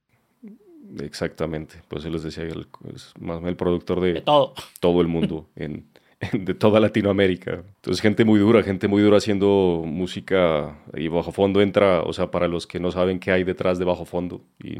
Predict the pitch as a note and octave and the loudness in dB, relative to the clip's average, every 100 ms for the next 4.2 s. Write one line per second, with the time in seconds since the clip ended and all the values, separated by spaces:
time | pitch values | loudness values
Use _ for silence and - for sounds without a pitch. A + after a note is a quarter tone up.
0 | D2+ - D2+ - D#2+ - D#2 D#2 - D#2+ | -12 -14 -14 -14 -14 -14 -16 -16 -16 -16
1 | D#2+ E2 - E2+ E2 E2 E2 E2 F2 E2+ | -12 -12 -8 -6 -4 -4 -4 -2 -2 -2
2 | E2 F2 G#2 G#2 F#2 - F2+ E2 E2 E2 | -4 0 2 2 -2 -4 -2 -4 -6 -4
3 | E2+ E2 E2 E2+ - - - - D#2+ E2 | -4 -6 -10 -16 -16 -16 -12 -10 -8 -6
4 | E2+ | -6